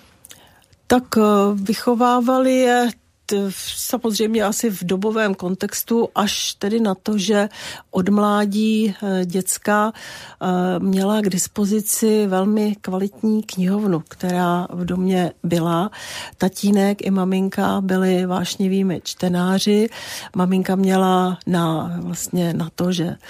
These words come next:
byla, eh, ženou na malém městě, tak měla velký přehled. By-, byla i takového romantičtějšího založení, takže, eh, eh, skutečně ráda četla. Navíc měli oba rodiče takovou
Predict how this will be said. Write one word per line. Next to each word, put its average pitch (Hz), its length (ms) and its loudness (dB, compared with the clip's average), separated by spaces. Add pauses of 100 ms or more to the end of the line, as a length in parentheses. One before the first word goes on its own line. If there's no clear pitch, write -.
(320)
byla, 165 600 2
eh, 170 220 0
ženou 175 640 2
na 180 240 0
malém 175 360 -2
městě, 180 520 0
tak 196 220 -6
měla 180 260 0
velký 170 320 -4
přehled. 208 600 0 (440)
By-, 185 200 4
byla 185 360 4
i 190 140 0
takového 170 560 -2 (100)
romantičtějšího 180 960 -2
založení, 196 720 2
takže, 180 340 -6 (480)
eh, 160 360 2
eh, 151 220 0
skutečně 175 680 -2
ráda 175 420 2
četla. 240 560 2 (500)
Navíc 196 580 2
měli 220 640 2 (100)
oba 190 240 -2
rodiče 208 560 0
takovou 202 640 0